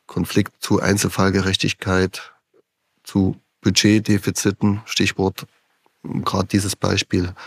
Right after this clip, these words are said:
Hinzurechnungsbesteuerung. Wenn man da jetzt an einer Schraube dreht, ist das natürlich auch ein Verlust an Einnahmen auf verschiedenen Ebenen bis hin zur Gewerbesteuer.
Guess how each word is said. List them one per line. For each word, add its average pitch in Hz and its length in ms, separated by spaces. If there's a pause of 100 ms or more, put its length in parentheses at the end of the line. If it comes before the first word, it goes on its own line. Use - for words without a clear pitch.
(720)
Hinzurechnungsbesteuerung. 98 1200
Wenn 95 100
man 95 160
da 95 160
jetzt 98 240
an 92 140
einer 90 240
Schraube 101 320
dreht, 101 320
ist - 240
das 101 140
natürlich - 380
auch 95 140
ein 95 80
Verlust 98 540
an 92 420
Einnahmen 101 600
auf 95 220
verschiedenen 95 640
Ebenen 107 520 (800)
bis - 160
hin 101 160
zur 98 120
Gewerbesteuer. 101 840